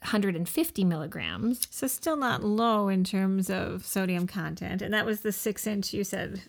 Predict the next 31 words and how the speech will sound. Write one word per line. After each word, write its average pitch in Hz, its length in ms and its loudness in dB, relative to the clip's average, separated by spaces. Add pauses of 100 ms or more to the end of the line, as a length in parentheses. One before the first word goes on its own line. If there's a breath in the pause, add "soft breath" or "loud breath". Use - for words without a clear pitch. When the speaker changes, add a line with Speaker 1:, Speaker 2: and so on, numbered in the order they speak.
Speaker 1:
Right. 208 160 0
Speaker 2:
sandwich 190 400 0
for 208 120 -2
that. 202 260 4
Speaker 1:
Mm-hmm. 190 180 6 (440 loud breath)
Speaker 2:
And 208 180 4
then 220 100 6
you 220 140 4
looked 214 240 2
up 196 160 -4
the 208 100 0
six-inch 208 640 0 (120)
spicy 226 680 2
Italian. 196 960 0
Speaker 1:
Right. 254 480 2
Speaker 2:
And 381 300 4
Speaker 1:
Ooh. 208 40 -2 (140)
Speaker 2:
that 254 240 4
had 226 200 2
twelve 226 280 0
hundred 220 260 2
forty 320 380 0
milligrams 202 520 4
of 190 100 0
sodium. 190 400 -2
So 262 160 -2
really, 285 300 -2
when 254 140 0
we're 240 100 0
looking 233 340 2
at 214 200 2